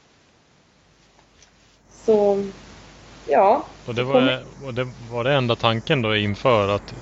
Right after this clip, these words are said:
Speaker 2: eller var, var det, det får gå som det går den här gången då?
Speaker 1: Mm.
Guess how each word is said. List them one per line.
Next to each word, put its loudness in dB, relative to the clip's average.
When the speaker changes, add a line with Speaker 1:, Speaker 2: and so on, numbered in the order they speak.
Speaker 2:
eller 0
var, 2
var 6
det, 4
det -2
får -4
gå 2
som 0
det 0
går 2
den -2
här 2
gången -6
då? -10
Speaker 1:
Mm. 4